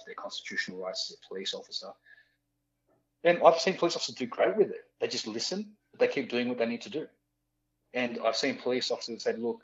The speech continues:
the mandate says I need your I D, just give me your I D, tell me your names and you can go." And people not wanting to do that.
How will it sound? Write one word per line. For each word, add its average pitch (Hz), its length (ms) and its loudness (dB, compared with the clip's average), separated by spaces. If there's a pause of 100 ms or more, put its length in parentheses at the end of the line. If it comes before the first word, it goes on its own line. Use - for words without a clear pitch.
(120)
the 123 80 -4
mandate 120 400 0
says 110 220 0
I 110 60 -2
need 104 220 -8
your 101 180 0
I 98 80 0
D, 117 300 0
just - 200 -14
give 160 120 -6
me 131 80 0
your 92 160 -2
I 90 80 -4
D, 101 200 -2
tell 139 160 -4
me 110 100 -4
your 90 60 -12
names 101 380 -8
and 101 100 -18
you - 60 -20
can 95 120 -18
go." 90 160 -8 (680)
And 104 180 -8
people 95 460 -10
not 104 200 -10
wanting 98 240 -8
to - 80 -18
do 101 160 -8
that. 90 240 -10